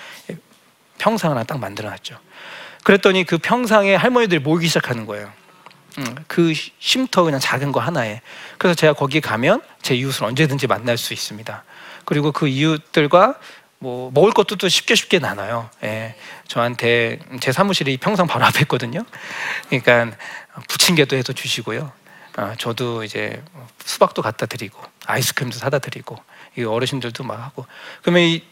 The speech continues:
커뮤니티 이렇게 딱 만들어지니까는, 어, 정보를 저한테 역으로 주세요. 저희 가니까는 폐지 있는 할머니가 있더라. 어, 우리는 이런 게 불편하더라. 이런 거 좀 도와달라. 제가 이제 그런 게 되게 속 시원해요. 뭐냐면 도와주고 싶은데 뭘 도와줄지 잘 모르겠을 때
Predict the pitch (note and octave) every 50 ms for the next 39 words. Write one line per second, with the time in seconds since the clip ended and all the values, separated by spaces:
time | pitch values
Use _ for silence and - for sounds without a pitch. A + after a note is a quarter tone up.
0 | - - - A3+ A#3 A#3+ A3 - - G#3+ G#3+ G#3 F3+ E3+ - - - - F#3 F#3
1 | C#3 D3+ D3 D#3+ - - F3+ D#3 - B2 D3 D#3+ D#3 F#3+ F#3+ E3+ E3 D#3+ E3 D#3
2 | - D#3+ E3 G3+ G3+ D3 A2+ A2+ - - - - - - - - _ _ - B2+
3 | A#2+ A#2 - - A#2 A2 - - - D3+ F3+ G3+ F#3+ G#3+ G3+ D3+ D3 D3 C#3+ C#3+
4 | B2+ C3 C3+ B2 - - C3+ - A2+ F#2+ F2+ - - _ - - _ - - C#3
5 | C3+ C3 C#3 - D#3 - B2 A#2+ A#2+ A#2+ A#2+ A#2+ A#2+ A#2 - F#3+ G3+ F3+ E3 D3+
6 | C#3+ D#3 E3+ D#3+ D3 B2+ G#2 G#2 G2+ - - - G#2 G#2+ - - _ - - -
7 | - - - - - G#2 G#2+ B2+ D3+ D#3+ C#3 C3 C3+ C3 B2 A#2 - C3+ - -
8 | B2+ A#2 A2 - - B2 G#2 G2+ - _ - C3 B2 B2+ B2 A#2+ B2 A2+ - -
9 | A2+ A2+ A2+ A2 A2 A2 A2+ - - - - - - - - - - - - -
10 | - - _ _ - - - D#3 D#3 F3 F3 E3+ D#3+ D3+ D#3 C#3+ - - F3 G#3+
11 | A#3 A3+ A3+ A3 F#3+ F3+ E3+ D#3 - A#2+ C3+ - - C4 - - - C4+ A3+ F#3+
12 | C#3 A#2+ A#2 A2 A#2 B2+ C#3 C3+ C#3+ F3 G3 F#3 D3+ C#3 - - F3+ G#3+ A#3+ A#3+
13 | G#3+ G#3+ G#3+ G3 - - - G#3+ G3+ G3 G#3+ G#3+ G3 D3+ C3 E3+ A3 C4 A#3+ A#3
14 | A#3 A3+ A3 F#3 F#3+ F3 F#3 D#3+ - D3+ C3+ A#2+ C3 C#3 D#3 D3+ C#3 C3 - -
15 | C3+ A2+ - - F#3 E3+ B2+ A2 A2+